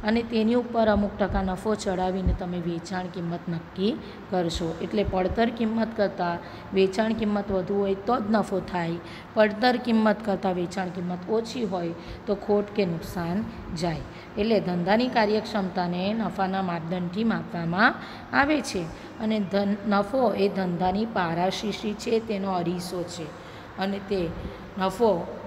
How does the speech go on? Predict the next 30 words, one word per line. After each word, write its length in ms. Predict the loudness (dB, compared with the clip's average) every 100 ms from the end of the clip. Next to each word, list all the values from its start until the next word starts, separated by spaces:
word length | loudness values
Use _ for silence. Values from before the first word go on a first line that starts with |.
| -12 -6
એ 240 | 0 0 0
ધંધાનો 840 | 0 0 2 2 4 2 0 -2 -6 -12 -16 -8 4
રક્ત 420 | 6 6 2 0 0
છે, 380 | 0 -4 -4
જીવન 480 | -4 -4 0 2 4 4
રક્ત 320 | 2 0 -6
છે. 460 | -6 -8 -12 -12 -16 -16 -18 -18 -18 -18 -6
બીજી 540 | 0 2 2 2 2 6
લાક્ષણિકતા 800 | 6 6 2 -2 -2 -2 -2 -2
છે 300 | -4 -4 -2
વસ્તુ 420 | -2 -2 -2 0
અને 220 | 0 0
સેવાનું 680 | -4 -4 -4 -6 -6 -4 -4 -6 -14 -8
વિનિમય. 460 | -2 0 0 -2 2 4 4 0 -6 -10 -6 0
જે 100 | 2
ધંધો 460 | 4 4 6 6
હોય 220 | 6 4
છે 200 | 2 -2 -6 -8 -12 -16 -2
તેની 260 | 2 2 4
અંદર 280 | 2 2 0
ધંધાદારી 720 | 2 2 4 4 6 2 2
વ્યક્તિ 460 | 0 -2 -2 -4
જે 160 | 0 -2
હોય 220 | -2 -4
છે 160 | -4 -6
એટલે 180 | -4
કે 140 | -4 -4
વેપારી 520 | -2 -2 2 2 2
હોય 240 | 0 0
છે 300 | -2 0 0